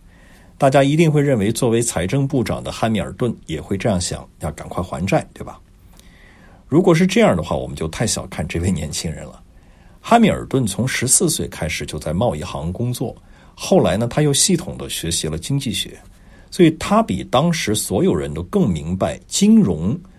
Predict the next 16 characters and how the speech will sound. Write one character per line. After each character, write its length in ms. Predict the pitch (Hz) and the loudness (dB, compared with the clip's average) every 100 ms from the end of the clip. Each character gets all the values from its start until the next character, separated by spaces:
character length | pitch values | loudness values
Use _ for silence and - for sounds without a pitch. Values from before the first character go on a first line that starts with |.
| - _ | -20 _
对 140 | 147 113 | 2 2
于 120 | 113 | 2
一 140 | 127 | 0
个 100 | 123 | -2
国 280 | - 80 87 | -2 -2 -2
家 260 | 127 123 131 | 0 -2 -2
整 260 | 92 143 | 0 0
体 200 | 190 - | 0 -2
性 340 | - - 123 - - | -6 -4 -4 -6 -10
所 240 | - 87 98 | -6 -4 -4
起 220 | - - | -4 -6
到 180 | - 87 | -10 -12
的 100 | 92 | -8
作 260 | - 101 | -6 -6
用。 100 | - - _ - - - | -6 -16 _ -20 -20 -20
哎， 140 | - | -10